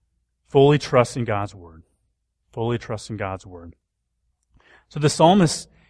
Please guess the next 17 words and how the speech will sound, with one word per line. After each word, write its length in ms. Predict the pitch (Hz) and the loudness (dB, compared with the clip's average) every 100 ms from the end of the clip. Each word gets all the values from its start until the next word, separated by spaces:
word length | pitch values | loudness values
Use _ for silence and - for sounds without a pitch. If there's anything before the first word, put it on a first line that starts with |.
| _ | _
actually 280 | 139 135 156 | -4 -2 2
gives 280 | 143 135 135 | 4 4 0
us 220 | 139 - | -2 -4
about 320 | 139 123 113 | -2 -2 0
six 300 | - 202 - | 2 2 2
ways 280 | 160 143 127 | 0 2 4
I 80 | 120 | 4
see 400 | - 139 123 139 | 2 -4 -4 -4
in 120 | 127 | -6
this 140 | 120 | -6
psalm 420 | - 123 104 95 95 _ _ _ _ | -6 -6 -6 -8 -16 _ _ _ _
to 100 | 131 | -12
live 280 | 120 139 151 | 2 2 2
according 380 | - 139 135 | -4 0 0
to 140 | 135 147 | 0 -4
your 100 | 135 | -6
word. 360 | 98 90 87 | -6 -14 -18